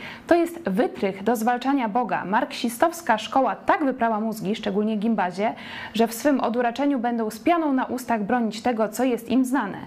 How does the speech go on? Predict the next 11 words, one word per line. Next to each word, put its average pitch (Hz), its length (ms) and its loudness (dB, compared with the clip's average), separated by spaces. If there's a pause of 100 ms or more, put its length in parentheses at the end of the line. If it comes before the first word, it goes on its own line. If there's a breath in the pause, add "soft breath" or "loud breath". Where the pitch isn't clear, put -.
(320 loud breath)
To 285 100 6
wynika 370 320 0
ze 262 120 0
strachu, 277 460 0
a 190 100 2
wręcz 233 340 0
przerażenia, 247 600 0
bo 190 160 -2
odrzucenie 196 580 0
tej 202 180 -4
teorii 202 380 -2